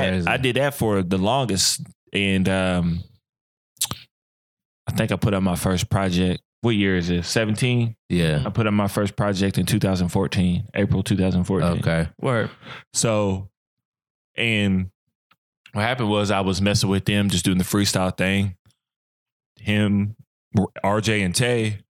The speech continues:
Speaker 1: said, uh, you know, "You should probably think about taking it more serious." So,
Speaker 2: Mm-hmm.
Speaker 1: um,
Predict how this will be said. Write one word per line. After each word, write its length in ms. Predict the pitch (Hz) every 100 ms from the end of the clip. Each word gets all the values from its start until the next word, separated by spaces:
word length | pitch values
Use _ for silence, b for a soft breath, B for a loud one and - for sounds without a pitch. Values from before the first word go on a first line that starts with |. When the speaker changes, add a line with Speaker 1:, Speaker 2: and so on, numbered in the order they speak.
| _ _
Speaker 1:
said, 340 | - - 92 92
uh, 360 | 90 87 90 87 _
you 180 | 98 98
know, 160 | 87
"You 120 | 90 107
should 160 | -
probably 220 | - 87 85
think 180 | 87
about 180 | 87 90
taking 240 | 90 92 90
it 60 |
more 160 | 87 87
serious." 500 | 87 101 104 95 90
So, 280 | - 87 85
Speaker 2:
Mm-hmm. 1080 | 82 82 85 - - _ _ _ _ _ 139
Speaker 1:
um, 640 | - 87 87 82 78 82